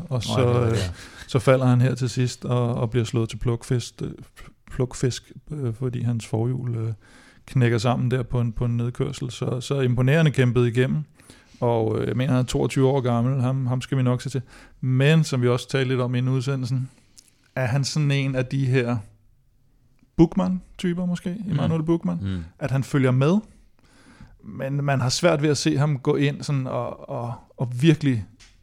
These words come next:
Speaker 2: slå til
Speaker 3: Mm.
Speaker 2: op i to-, altså, og, og, og udkonkurrere nogen, eller køre fra nogen, eller angribe alt for meget. Han er måske mere lidt sådan en køre med-type, hvor, hvor
Speaker 3: Mm.
Speaker 2: Pogacar og Jonas og, og hvad ved jeg,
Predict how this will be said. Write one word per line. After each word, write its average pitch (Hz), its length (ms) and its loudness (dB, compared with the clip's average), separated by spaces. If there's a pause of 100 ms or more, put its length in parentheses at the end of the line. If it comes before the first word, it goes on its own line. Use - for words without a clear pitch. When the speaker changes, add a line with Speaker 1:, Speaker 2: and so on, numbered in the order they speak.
Speaker 2:
slå - 200 -4
til 123 240 4
Speaker 3:
Mm. 92 100 0
Speaker 2:
op 120 160 0
i 123 40 -2
to-, 123 180 -6
altså, 120 180 -4
og, 120 280 -2
og, 110 320 -6
og 123 200 -4
udkonkurrere 127 580 2
nogen, 120 360 0
eller 117 140 -2
køre 117 220 -4
fra 123 220 0
nogen, 123 240 0
eller 113 160 -4
angribe 127 480 0
alt 120 160 -4
for 123 80 -6
meget. 120 260 -4 (460)
Han 135 160 -2
er 139 60 0
måske 139 260 -2
mere 131 180 0
lidt 135 180 0
sådan 123 180 -6
en 123 120 -4
køre 127 180 0
med-type, 123 560 0 (180)
hvor, 117 260 -2
hvor 120 160 -2
Speaker 3:
Mm. - 60 -6
Speaker 2:
Pogacar 117 440 -4
og 117 120 -6
Jonas 120 460 -2
og, 117 180 -6 (460)
og 127 80 -4
hvad 113 140 2
ved 113 140 2
jeg, 107 300 0